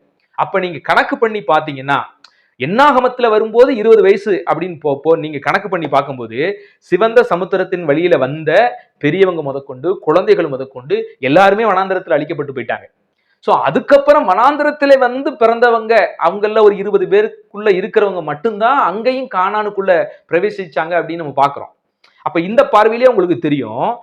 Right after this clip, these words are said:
பழைய ஏற்பாட்டுல ஞானஸ்நானம் என்கிற ஒரு சிஸ்டம் இருந்துச்சுங்கிறது அவர் சொன்னதுல உண்மைதான். ஆனா ஞானஸ்நானம் என்பது நமக்கு கானானுக்கோ அல்லது பரலோகத்துக்கோ கொண்டு போய் சேர்க்க முடியாது. அது ஒரு மேலோட்டமான நாம் செய்யற ஒரு அறிக்கையினுடைய வெளிப்புற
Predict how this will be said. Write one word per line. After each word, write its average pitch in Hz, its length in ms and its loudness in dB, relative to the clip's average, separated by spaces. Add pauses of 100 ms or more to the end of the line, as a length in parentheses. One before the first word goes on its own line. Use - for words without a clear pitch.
(280)
பழைய 165 240 4
ஏற்பாட்டுல 214 460 2 (120)
ஞானஸ்நானம் 208 560 0
என்கிற 185 320 -2
ஒரு 170 160 0
சிஸ்டம் 180 320 -6
இருந்துச்சுங்கிறது 254 720 0
அவர் 233 180 6 (100)
சொன்னதுல 185 360 0
உண்மைதான். 127 440 -6 (380)
ஆனா 147 140 2 (160)
ஞானஸ்நானம் 240 720 2
என்பது 160 320 0
நமக்கு 175 280 -4 (100)
கானானுக்கோ 170 580 0
அல்லது 165 260 -2
பரலோகத்துக்கோ 160 580 -2
கொண்டு 165 240 -6
போய் 180 200 -10
சேர்க்க 175 320 -6
முடியாது. 151 500 -4 (460)
அது 170 200 0
ஒரு 156 100 -2 (100)
மேலோட்டமான 214 1000 0
நாம் 170 300 -4
செய்யற 180 260 -6 (140)
ஒரு 160 100 -4 (100)
அறிக்கையினுடைய 185 720 -6 (500)
வெளிப்புற 262 460 2